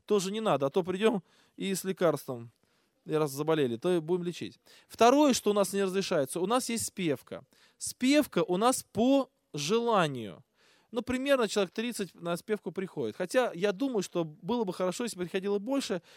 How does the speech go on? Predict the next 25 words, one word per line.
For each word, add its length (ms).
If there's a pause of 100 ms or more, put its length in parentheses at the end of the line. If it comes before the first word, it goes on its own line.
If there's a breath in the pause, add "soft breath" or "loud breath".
(120)
потому 200
что 100
спевки 340
интересные, 580
брат 220
Дима 220
их 80
проводит, 420 (320 soft breath)
новые 400
гимны 380
там 300
учат, 340
и, 160
и, 340
и 160
всё 180
хорошо. 520 (500 soft breath)
Поэтому 320
приходите. 560
Но 340 (160)
сп-, 380 (160)
но 200
во 120
время 340
спевки 800